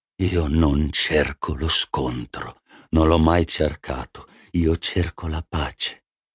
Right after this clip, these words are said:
la responsabilità delle azioni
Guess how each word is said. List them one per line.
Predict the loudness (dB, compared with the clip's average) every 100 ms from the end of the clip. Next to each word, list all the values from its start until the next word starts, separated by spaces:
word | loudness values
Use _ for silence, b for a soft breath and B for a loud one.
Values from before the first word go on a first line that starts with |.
| _
la | 2 4 4
responsabilità | 4 2 2 -2 0 0 0 -4 -6 -6 -8 -8 -8 -6
delle | -4 -2 -2
azioni | -4 -6 -2 2 2 0 -2